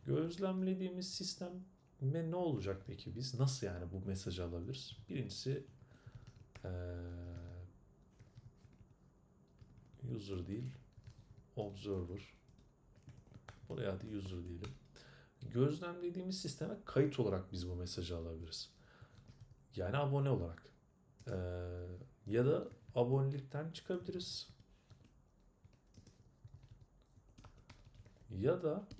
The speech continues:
eee, kullanıcılara bilgi şeyi gönderilebilir.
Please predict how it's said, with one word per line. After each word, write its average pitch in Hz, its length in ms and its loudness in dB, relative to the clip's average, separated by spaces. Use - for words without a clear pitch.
eee, 90 60 -12
kullanıcılara 117 840 0
bilgi 127 440 -2
şeyi 120 320 0
gönderilebilir. 101 1040 -2